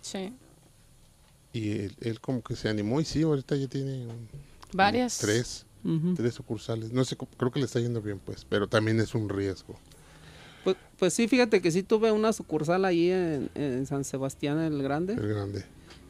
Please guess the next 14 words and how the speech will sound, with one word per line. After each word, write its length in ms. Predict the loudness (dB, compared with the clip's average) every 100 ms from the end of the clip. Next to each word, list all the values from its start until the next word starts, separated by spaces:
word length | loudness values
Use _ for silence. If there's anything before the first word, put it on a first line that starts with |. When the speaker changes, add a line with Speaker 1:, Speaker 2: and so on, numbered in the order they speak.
| -8
Speaker 3:
Este, 280 | -4 2
me 80 | 2
estaba 240 | 4 4 4
ayudando, 920 | 6 4 4 4 6 6 4 4 2
me 140 | 0
estaba, 640 | -2 0 0 2 2 2 2
estaba 260 | 4 4
trabajando 600 | 6 4 4 4 4 4
un, 520 | 4 4 2 2 0 -4 -10 -20 -20 -20 -10
un 120 | -8
cuñado 460 | 0 4 4 4 4
de 100 | 2
un 120 | 2
hermano. 380 | 0 -2 -2 -4